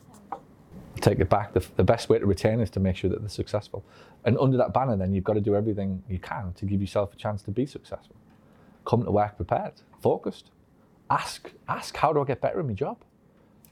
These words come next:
Like, I wonder how many people are taught to ask that question. Have a conversation, Kayla. "How do I get better in my job?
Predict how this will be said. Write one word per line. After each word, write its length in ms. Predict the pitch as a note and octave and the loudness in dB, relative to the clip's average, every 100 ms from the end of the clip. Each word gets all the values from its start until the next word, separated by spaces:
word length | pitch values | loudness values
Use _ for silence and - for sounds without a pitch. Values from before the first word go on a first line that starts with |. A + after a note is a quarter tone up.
| _ _ - D#3+ | _ _ -6 -4
Like, 180 | D3+ - | -4 -4
I 100 | D3 | -2
wonder 160 | G3 G3+ | 2 2
how 60 | |
many 160 | G3 G3 | 0 -2
people 280 | F#3+ - G#2+ | -2 -2 -2
are 40 | |
taught 260 | - D3+ - | 0 0 0
to 60 | |
ask 160 | A#2 - | -4 -4
that 120 | C3+ | -8
question. 340 | - C#3 - E2 - _ _ - - | -8 -12 -12 -16 -18 _ _ -12 -8
Have 120 | D4 | -6
a 20 | |
conversation, 540 | - B3 - - - | -2 0 0 0 0
Kayla. 280 | E3 A2+ F#2 - _ _ _ _ | 0 0 -2 -8 _ _ _ _
"How 80 | F#3+ | -4
do 60 | D#4+ | -2
I 40 | |
get 120 | - | -2
better 180 | - - | 0 0
in 60 | A3 | -2
my 60 | |
job? 240 | F3 C3 | 0 -2